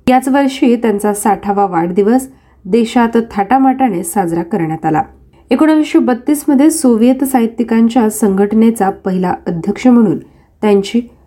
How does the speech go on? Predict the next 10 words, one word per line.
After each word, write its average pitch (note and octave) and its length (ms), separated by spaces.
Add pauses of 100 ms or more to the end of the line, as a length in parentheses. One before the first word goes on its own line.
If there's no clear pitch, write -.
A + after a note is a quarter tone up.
(120)
नियुक्ती G#3+ 500
झाली. E3+ 320 (360)
याच C4+ 320
सुमारास C#4 440
त्यांनी A3+ 380
साहित्यातील G#3+ 720
समाजवादी A3+ 760
वास्तववादाची G#3 1120 (280)
घोषणा F#3+ 460
केली. E3 320